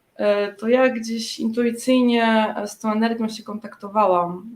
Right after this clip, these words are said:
e, z tą energią życiową, e, która, e, jak jest podkręcona, rozpalona,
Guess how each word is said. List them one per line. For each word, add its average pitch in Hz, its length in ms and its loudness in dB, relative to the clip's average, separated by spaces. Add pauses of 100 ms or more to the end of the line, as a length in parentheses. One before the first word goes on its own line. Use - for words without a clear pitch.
(560)
e, 175 40 -12
z - 80 -18
tą - 140 -12
energią 214 380 0
życiową, 180 680 -2 (1040)
e, 170 440 -6
która, 180 640 0
e, - 600 -6 (320)
jak 90 360 -6
jest - 360 -16
podkręcona, 208 800 2
rozpalona, 208 1000 0